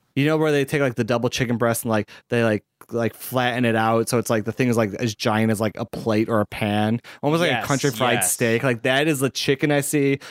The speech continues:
Speaker 1: with just mashed potatoes. And it's got, like, the lighter color gravy, like, a little bit of, like, like, a whiter color, not so much as, like, the dark brown color, just smothered over the entire thing. Some seasoning on
Speaker 2: Oh.
Speaker 1: top. Oh, man.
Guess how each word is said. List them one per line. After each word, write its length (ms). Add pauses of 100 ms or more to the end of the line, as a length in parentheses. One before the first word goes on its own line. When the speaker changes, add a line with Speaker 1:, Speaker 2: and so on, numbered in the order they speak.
Speaker 1:
with 120
just 240
mashed 260
potatoes. 460
And 60
it's 100
got, 100
like, 240 (160)
the 140
lighter 400
color 360
gravy, 680
like, 160
a 40
little 200
bit 100
of, 120
like, 260
like, 140 (180)
a 100
whiter 480
color, 420
not 200
so 80
much 160
as, 120
like, 140
the 80
dark 220 (100)
brown 300
color, 280 (200)
just 220
smothered 520
over 160
the 140
entire 400
thing. 380 (180)
Some 140
seasoning 580
on 140
Speaker 2:
Oh. 20
Speaker 1:
top. 400
Oh, 240
man. 280